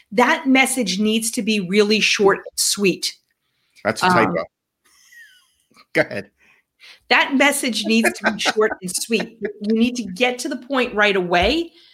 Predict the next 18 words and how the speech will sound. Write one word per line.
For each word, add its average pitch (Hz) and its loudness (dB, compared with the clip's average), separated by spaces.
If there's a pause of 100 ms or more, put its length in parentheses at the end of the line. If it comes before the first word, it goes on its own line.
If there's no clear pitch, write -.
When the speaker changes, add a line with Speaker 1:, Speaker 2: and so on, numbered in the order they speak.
(420)
Speaker 1:
But 233 2
again, 262 2
with 339 0
the 302 -4
video, 208 0 (920)
um, 196 2
with 214 0
doing 311 2
video, 180 0 (800)
you're 302 -2
connecting 294 4
with 190 0
somebody. 165 -4 (1300)
We've 339 4
seen 330 0
it - -4
over 302 0
and 277 0